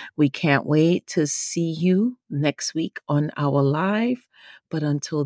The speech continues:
then, please remember to be kind to one another, and also remember that God loves you and loves you infinitely. We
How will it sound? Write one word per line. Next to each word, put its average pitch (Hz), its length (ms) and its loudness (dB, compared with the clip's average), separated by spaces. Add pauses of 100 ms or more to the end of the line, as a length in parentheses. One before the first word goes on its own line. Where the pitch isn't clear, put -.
(120)
then, 247 400 4 (1500)
please 190 360 4
remember 165 400 2
to - 180 -8
be 143 120 0
kind 170 420 -2
to 202 100 -6
one 196 200 0
another, 208 520 -2 (560)
and 160 260 -4
also 185 680 -2 (360)
remember 135 580 2 (360)
that 135 240 -4 (220)
God 139 320 -2 (360)
loves 139 400 -2
you 139 220 -12 (400)
and 139 180 -2
loves 151 340 -2
you 160 280 -6
infinitely. 143 720 -6 (1400)
We 139 640 0